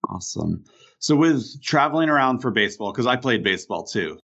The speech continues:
is it just New England, or are we getting up and down the East Coast?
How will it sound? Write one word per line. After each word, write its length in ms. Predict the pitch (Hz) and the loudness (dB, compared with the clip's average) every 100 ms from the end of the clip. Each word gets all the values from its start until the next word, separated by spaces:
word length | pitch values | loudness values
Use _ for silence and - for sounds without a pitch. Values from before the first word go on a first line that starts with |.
| - | -4
is 120 | 127 | -2
it 160 | 127 90 | -2 0
just 380 | 139 135 131 | 0 0 -2
New 160 | 135 131 | -2 0
England, 640 | 139 156 170 160 165 165 | -2 -2 0 2 2 2
or 180 | 147 120 | 2 2
are 240 | 113 113 113 | 4 4 4
we 260 | 113 113 | 2 2
getting 440 | 104 113 110 107 104 | 0 0 2 2 0
up 180 | 113 98 | -2 0
and 80 | 110 | 2
down 200 | 113 107 | 2 2
the 60 | 98 | 0
East 260 | 98 - | -4 -6
Coast? 920 | - 143 135 127 127 127 - - - | -2 0 2 2 0 -6 -16 -18 -18